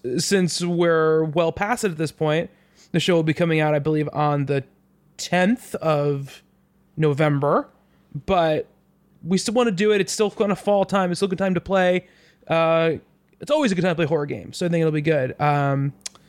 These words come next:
uh, I, I also just wanna say that w-, we're hoping that listening to this show and,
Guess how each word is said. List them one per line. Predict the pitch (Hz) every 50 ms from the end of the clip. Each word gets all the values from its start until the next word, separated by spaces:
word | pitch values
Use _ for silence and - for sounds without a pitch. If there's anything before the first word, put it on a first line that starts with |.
| _ _ _ _ _ _ _ _ _ _ - -
uh, | - - - - 123 - - - _ -
I, | 170 175 -
I | - 202 208
also | 220 226 202
just | 247 185
wanna | 202 220 208 175
say | 208 208
that | 190 190 175
w-, | 117 147 - - _ _ _
we're | - 175 175 147 - 175 208 190
hoping | 190 220 208 - 220 208
that | 190 190 180 175 170 160 - _ _ _
listening | - 180 180 196 202 - 214 202 190 185
to | - 190
this | 180 180 160
show | - - 180 175 170 165 165 170 165 165
and, | 156 156 160 156 156 156 156 -